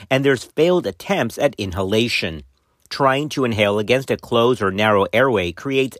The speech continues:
abnormal levels of both oxygen and carbon dioxide in the blood. In addition, this leads to obvious fragmented sleep. Remember we talked about the A H I scale? That's how you quantify the number of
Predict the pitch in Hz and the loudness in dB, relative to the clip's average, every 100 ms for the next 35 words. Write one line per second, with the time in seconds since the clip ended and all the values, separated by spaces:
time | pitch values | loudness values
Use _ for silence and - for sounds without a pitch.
0 | - 127 160 156 147 147 123 104 110 101 | -2 0 0 0 -2 0 2 2 0 -4
1 | 90 87 85 - 107 127 113 87 90 82 | -4 -2 -4 -2 0 0 -4 -8 -8 -8
2 | - - 139 156 - 120 117 120 123 104 | -18 -4 -2 -2 0 0 0 0 2 2
3 | 87 - 90 87 87 78 117 117 80 - | -2 -2 -6 -4 -8 -6 0 0 -2 -8
4 | - - - 98 82 92 180 - 90 85 | -20 -12 -8 -8 -2 0 0 -2 -8 -10
5 | - - 131 - 127 156 123 - 107 - | -16 -2 -2 -2 -2 -2 -2 -4 -4 0
6 | 151 127 104 92 - 117 113 123 104 85 | 0 0 -6 -6 -8 0 2 2 -2 -6
7 | 82 90 - - 110 82 - _ _ _ | -8 -12 -12 -6 -4 -4 -10 _ _ _
8 | _ 147 151 165 175 131 117 - 101 117 | _ 2 4 4 2 2 0 0 0 0
9 | - 90 123 120 113 117 - 107 113 - | -2 -6 -2 0 0 -6 -2 -2 -2 -4
10 | - 120 113 113 - - - 143 180 185 | 0 2 2 0 -8 -20 -6 -4 -2 0
11 | 170 131 - - 156 165 147 117 113 107 | 0 -2 -4 0 0 0 0 0 0 -2
12 | 117 120 107 98 | -2 0 0 0